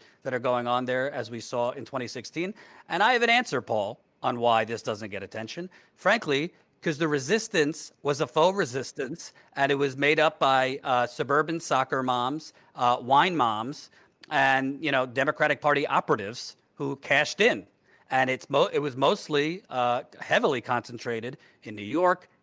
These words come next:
D C, ur-, major urban cities with, you know, Elizabeth Warren type, uh, professional class voters who, frankly,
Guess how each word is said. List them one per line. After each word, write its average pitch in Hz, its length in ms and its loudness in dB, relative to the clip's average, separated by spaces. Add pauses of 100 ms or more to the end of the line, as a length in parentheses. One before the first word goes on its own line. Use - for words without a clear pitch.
D 110 160 -10
C, 180 460 -4 (300)
ur-, 127 240 2
major 131 360 -2
urban 127 320 -4
cities 185 480 -6
with, 123 320 -6 (240)
you 139 100 -4
know, 120 160 -2
Elizabeth 135 480 -4
Warren 131 460 0 (540)
type, 131 300 0 (220)
uh, 120 360 0 (160)
professional 151 520 -2
class 104 600 -6 (100)
voters 117 500 -2 (320)
who, 175 300 -2 (100)
frankly, 180 600 0